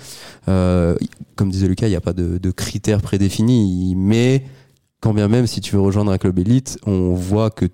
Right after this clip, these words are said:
tous les clubs élites proposent des journées de recrutement, des combines, des choses comme ça, où les joueurs se préparent plus ou moins. Et, euh,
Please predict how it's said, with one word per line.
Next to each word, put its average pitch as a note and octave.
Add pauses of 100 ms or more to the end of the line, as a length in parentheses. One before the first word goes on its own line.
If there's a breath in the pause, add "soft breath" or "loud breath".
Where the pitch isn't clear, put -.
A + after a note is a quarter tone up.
tous C3
les A#2
clubs G2+
élites G#2+
proposent G#2+
des F#2
journées G2
de G2
recrutement, G2+
des G2
combines, G2+
des F#2
choses -
comme F2+
ça, C3 (800 loud breath)
où A2
les G2+
joueurs G#2+
se -
préparent G2
plus G2
ou G2+
moins. C3 (480 loud breath)
Et, F#2
euh, F2